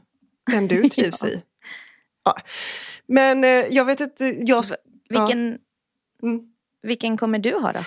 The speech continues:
Speaker 1: Jag kommer ha, <clears throat> jag
Speaker 2: Eller
Speaker 1: Mm.
Speaker 2: vilka, kanske?
Speaker 1: Jag har en, en gammal, gammal favorit. Jag tror jag hade med den som min sån, eh,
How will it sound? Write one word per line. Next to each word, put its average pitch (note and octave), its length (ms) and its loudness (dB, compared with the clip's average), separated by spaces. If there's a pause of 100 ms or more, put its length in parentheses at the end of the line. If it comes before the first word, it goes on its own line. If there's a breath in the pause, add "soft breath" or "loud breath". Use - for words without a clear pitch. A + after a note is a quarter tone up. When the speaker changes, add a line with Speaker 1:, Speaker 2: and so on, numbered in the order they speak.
(200)
Speaker 1:
Jag C4+ 360 4
kommer C#4+ 260 4
ha, G3+ 420 4 (420)
<clears throat> D#4 340 4
jag A#3+ 160 4 (360)
Speaker 2:
Eller C#4 120 4
Speaker 1:
Mm. B3 40 2
Speaker 2:
vilka, G3+ 480 0 (360)
kanske? A3 200 0
Speaker 1:
Jag A3+ 100 4
har A3+ 240 4
en, F#3+ 340 0 (140)
en F#3 380 -8
gammal, F3+ 500 -2
gammal F3 340 -6
favorit. F3+ 460 -6
Jag G3 100 -2
tror F#3+ 180 -2
jag F3+ 140 0
hade F#3 200 -4
med F3+ 240 -2
den F3 140 -4
som F#3 200 -4
min E3+ 260 -4
sån, F3+ 440 -2
eh, - 220 -4